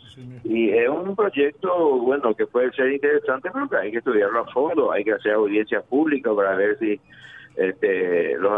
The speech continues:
Speaker 2: asegu-, convencerle a los asegurados del beneficio de que eso podría reportar, si es que eso va a ser así, ¿verdad?
Speaker 1: Ujú.
Speaker 2: Pero, pero yo creo que eso es un trabajo ya a largo plazo.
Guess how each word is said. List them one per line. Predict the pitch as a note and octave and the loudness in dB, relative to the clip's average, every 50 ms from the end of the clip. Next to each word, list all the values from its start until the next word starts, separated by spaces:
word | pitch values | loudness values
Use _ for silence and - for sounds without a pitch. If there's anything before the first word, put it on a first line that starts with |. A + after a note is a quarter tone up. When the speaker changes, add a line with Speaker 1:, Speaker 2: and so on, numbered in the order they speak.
| G#2 | 0
Speaker 2:
asegu-, | G2+ A2 G#2+ G2+ F2+ - - _ | 0 0 0 0 -2 -4 -6 _
convencerle | - G#2 G2+ G#2 G2 F2 - - A2+ A#2 B2 C3 C3 | -6 -4 -2 -2 -2 -2 -4 -2 -2 -2 0 0 -2
a | B2 | -2
los | A#2+ A#2+ A#2 A2 G#2+ - | 0 0 0 0 0 0
asegurados | A2+ G#2+ F#2+ F2+ F#2 F#2+ G2+ G#2+ A2 G#2+ | 0 0 0 2 2 2 2 2 2 2
del | G#2+ G#2+ | 2 0
beneficio | G#2+ G#2 G2+ F#2+ - - G#2+ A2+ - - A#2+ A2 A2 | 0 -2 -4 -8 -8 -8 -8 -6 -2 0 0 2 2
de | G#2+ G#2+ | 2 2
que | - G#2 F2 - | 0 0 0 0
eso | F#2+ G2 G#2+ | 0 -2 -2
podría | - G#2+ G2 F#2+ G2 G2+ G2+ | 0 0 0 2 2 2 2
reportar, | A2 G#2+ - G2+ F#2+ - G2 F#2+ - - | 0 0 -2 -2 -2 -2 -2 -2 -2 -2
si | A2 G#2 D#2+ G#2+ | -4 -2 0 0
es | A2 - | 0 0
que | - G#2 A2 | 0 0 0
eso | G#2 - - G2 | 0 0 -2 -2
va | F#2 G2 | -2 -2
a | G2 - | -2 -2
ser | - G#2 G2 | -2 0 0
así, | F#2 - - - G#2+ G2+ F#2 | -2 -2 -2 -2 -2 -2 -2
¿verdad? | - - F2 F#2 - _ - - - B2+ A2+ G#2+ - | -2 -4 -8 -10 -10 _ -20 -20 -20 -18 -18 -16 -16
Speaker 1:
Ujú. | D3 F#3 A#3 - _ - | -18 -18 -20 -20 _ -2
Speaker 2:
Pero, | G#2+ G2+ G#2 G#2 G#2 G#2+ G#2+ G#2 G2+ G2+ G2 - - | 0 0 2 2 2 2 2 2 2 2 0 0 -2
pero | - G#2 G#2 G#2+ | -2 0 0 0
yo | G2+ G#2+ G#2+ - | 0 -2 -2 -2
creo | A#2 A#2+ B2 | -2 -2 -2
que | C#3+ C3+ A2+ | -2 -4 -4
eso | - - C3+ | -4 -6 -6
es | C3+ | -6
un | C#3 C3+ C3 | -8 -8 -6
trabajo | - A#2 G#2+ G#2 G2+ G2+ - A#2 A2+ | -4 -2 0 0 -2 -2 -2 -4 -2
ya | G2 F#2+ G2 G2+ G2+ G2+ F#2+ - - - | 0 0 2 2 2 0 -2 -2 -2 -4
a | G2 G2 | -4 -2
largo | F#2+ F#2 F#2+ G2 G#2 G2+ F#2 | -2 -2 -2 -2 -2 -4 -6
plazo. | - - - - - - - | -6 -4 -6 -6 -6 -8 -16